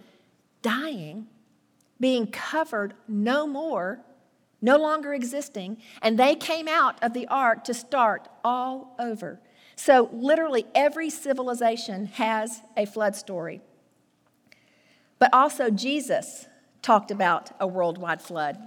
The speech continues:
Let's turn in our Bi-, in our Bibles to Matthew twenty-four. Let's begin in verse thirty-seven. Jesus said, "For the coming of the Son of Man will be just like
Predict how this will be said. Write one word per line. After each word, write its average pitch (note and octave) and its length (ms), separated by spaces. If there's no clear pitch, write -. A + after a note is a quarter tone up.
Let's C#4 180
turn D4 220
in C4+ 80
our B3 80
Bi-, A#3+ 240
in A#3 100
our A#3 80
Bibles G#3+ 380
to A3+ 100
Matthew A3 420
twenty-four. F#3 720
Let's B3 140
begin A#3+ 200
in A3 120
verse G#3 200
thirty-seven. F#3 720
Jesus C#4+ 300
said, C4+ 180
"For C4 80
the A#3+ 80
coming E4 440
of D4 80
the C#4 80
Son C#4 240
of C4+ 80
Man A3 260
will A3 80
be G#3 140
just C#4 480
like A3 340